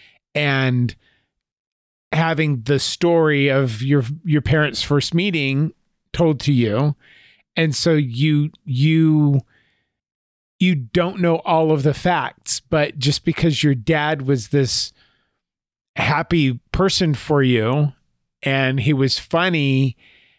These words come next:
and you know now that you're an adult what he did for you, it's kind of meshing those things together. So it's really Joshua telling the story about his father.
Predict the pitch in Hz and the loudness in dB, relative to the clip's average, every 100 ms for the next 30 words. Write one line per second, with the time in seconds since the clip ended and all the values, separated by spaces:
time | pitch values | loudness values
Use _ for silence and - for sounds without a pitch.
0 | _ _ - 147 139 135 123 139 - _ | _ _ -4 -2 0 0 -2 -4 -8 _
1 | 143 160 147 143 139 135 135 156 143 135 | 0 2 2 0 0 0 0 0 -2 -2
2 | - - - 147 139 127 120 160 160 - | -6 -8 -2 2 2 0 0 0 0 0
3 | 143 160 - 123 110 185 196 - 156 123 | -2 -2 -2 -2 0 0 -2 -4 0 2
4 | 113 110 113 120 127 _ - - _ 143 | 2 2 2 0 -2 _ -20 -20 _ -6
5 | - 180 160 143 135 - 147 135 123 - | -2 0 0 2 0 0 0 2 0 0
6 | 135 120 - 101 131 151 190 220 - - | -2 -2 -4 -4 -2 0 0 -2 -6 -20
7 | - - 160 - 165 160 127 151 131 - | -8 -2 -2 0 0 0 0 0 0 0
8 | 147 139 - 123 131 120 - 117 107 120 | 0 0 0 2 2 0 -2 -2 -2 -2
9 | 120 117 104 - - 110 127 175 190 | -2 -2 -4 -6 -6 -2 0 0 0